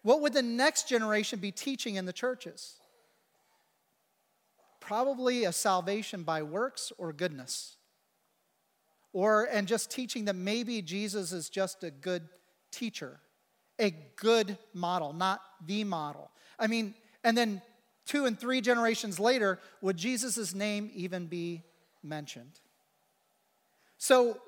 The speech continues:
we take the opportunity to remember so that we can learn both from our mistakes and our successes.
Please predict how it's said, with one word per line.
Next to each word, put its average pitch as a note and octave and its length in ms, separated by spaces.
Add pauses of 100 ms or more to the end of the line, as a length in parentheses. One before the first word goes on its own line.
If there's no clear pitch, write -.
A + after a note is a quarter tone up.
we A#3 200
take C#4+ 560
the A#3+ 60
opportunity G#3+ 640
to G3 140
remember F3+ 560 (180)
so - 180
that B3 120
we B3 120
can B3 260
learn A3+ 380
both A3 200
from A3 160
our G3+ 120
mistakes B3 680 (280)
and A3+ 200
our A#3 100
successes. A#3 920